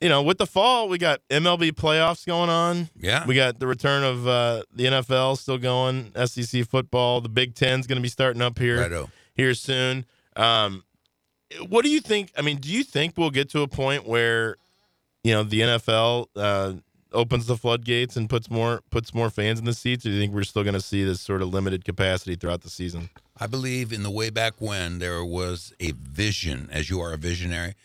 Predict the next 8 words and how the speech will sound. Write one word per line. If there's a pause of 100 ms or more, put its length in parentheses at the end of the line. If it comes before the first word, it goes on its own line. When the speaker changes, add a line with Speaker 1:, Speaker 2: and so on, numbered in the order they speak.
(180)
Speaker 2:
a
vision (300)
that
someday (160)
all
sports
would
be,